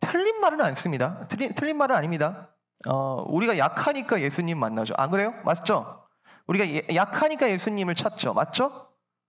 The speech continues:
여기 내 예수님 필요 없고 나 혼자 강하다 그러면 여기 있을 이유가 없어요.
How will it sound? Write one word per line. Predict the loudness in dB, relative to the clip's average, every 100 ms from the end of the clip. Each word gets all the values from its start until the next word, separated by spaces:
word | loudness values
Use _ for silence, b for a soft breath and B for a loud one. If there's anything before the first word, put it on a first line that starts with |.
| _ 0
여기 | 2 0
내 | 0 0 2
예수님 | 0 0 -2
필요 | 0 0
없고 | 2 2
나 | 4
혼자 | 2 2 0
강하다 | 2 2 4 2
그러면 | 2 0
여기 | 0 0
있을 | -2 -2
이유가 | 0 2
없어요. | 0 0 -2 -2 -4